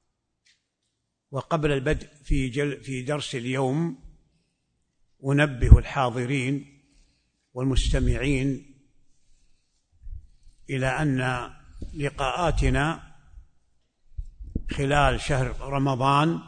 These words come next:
وقبل العشر الأواخر منه ستكون في الليل بعد العشر الأول من صلاة التراويح، وسيعلن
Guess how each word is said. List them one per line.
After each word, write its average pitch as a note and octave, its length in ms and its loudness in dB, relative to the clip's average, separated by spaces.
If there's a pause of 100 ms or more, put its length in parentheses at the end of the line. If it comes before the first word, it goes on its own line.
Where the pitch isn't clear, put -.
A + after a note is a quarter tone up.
(120)
وقبل C3 380 -4
العشر B2 420 -4
الأواخر B2+ 600 0
منه C#3 580 6 (720)
ستكون C#3+ 1040 4
في - 120 2
الليل B2 420 2 (920)
بعد B2+ 520 2 (440)
العشر C3 440 2
الأول C#3+ 680 2 (260)
من C#3 140 2
صلاة C3 380 4
التراويح، B2 840 0 (880)
وسيعلن D3 960 6